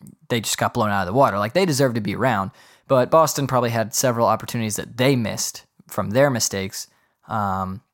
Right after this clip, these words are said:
that didn't capitalize to a bigger lead before the game even gets tied. But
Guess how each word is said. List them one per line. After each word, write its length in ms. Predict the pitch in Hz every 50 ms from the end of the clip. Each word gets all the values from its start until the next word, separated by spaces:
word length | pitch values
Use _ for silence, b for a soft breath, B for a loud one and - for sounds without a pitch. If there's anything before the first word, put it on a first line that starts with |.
| _ _ _
that 200 | - 110 107 -
didn't 260 | - 117 87 104 101
capitalize 540 | - - 104 98 - 101 98 95 95 98 -
to 120 | - - 95
a 20 |
bigger 300 | 117 113 117 101 95 98
lead 320 | 98 104 104 92 90 95 - _ _ _ _ _ _ _ _ _
before 360 | 101 - - - 113 104 104
the 80 | 98
game 240 | 98 98 104 101 101
even 200 | 101 95 98 98
gets 180 | 95 95 95 -
tied. 380 | - - 110 101 107 107 113
But 180 | _ - - _